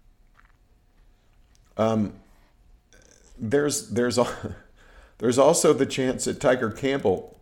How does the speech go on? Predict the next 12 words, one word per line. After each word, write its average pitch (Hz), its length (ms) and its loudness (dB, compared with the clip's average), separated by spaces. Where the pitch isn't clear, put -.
could - 180 -2
return. 87 460 -8
We're, 104 240 0
we 101 480 -4
don't 127 180 2
know. 113 440 2
We 123 200 -2
don't 143 240 0
have 127 180 2
information 117 800 -2
either 117 320 0
way. 92 480 0